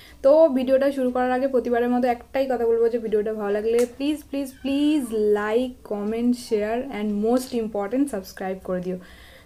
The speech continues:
So চলো বেশি আর দেরি করবো না, ভিডিওটা শুরু করা যাক। So let's start and enjoy it। Guys, যেটা আমি বলছিলাম যে এই homemade scrub, homemade scrub বানাতে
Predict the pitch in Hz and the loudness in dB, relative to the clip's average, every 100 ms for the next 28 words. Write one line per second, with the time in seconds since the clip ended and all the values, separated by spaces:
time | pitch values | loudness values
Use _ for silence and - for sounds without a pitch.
0 | - 302 294 285 294 247 240 262 233 240 | 2 4 4 2 4 2 2 4 6 6
1 | 254 262 254 254 311 - - - 233 254 | 6 4 4 2 0 -6 -20 -4 4 6
2 | 269 277 262 262 254 262 320 - - - | 6 2 0 2 2 2 -2 -6 -20 -20
3 | - 247 247 226 226 - - 294 320 - | 2 4 6 6 4 0 2 2 2 -4
4 | - 208 196 196 - - - - _ 403 | -8 -6 -6 -6 -6 -8 -10 -20 _ -4
5 | 349 285 294 349 247 262 277 294 247 233 | 2 6 6 4 2 0 2 2 4 4
6 | 240 302 302 277 269 269 262 - 247 285 | 4 2 2 2 2 2 0 2 4 4
7 | 311 330 330 - - 202 180 185 - 247 | 2 -2 -4 -10 -2 0 0 -4 2 4
8 | 277 320 339 - - 269 262 226 208 208 | 4 0 -4 -8 -4 -2 0 -2 -4 -4
9 | 220 233 269 | -4 -4 -4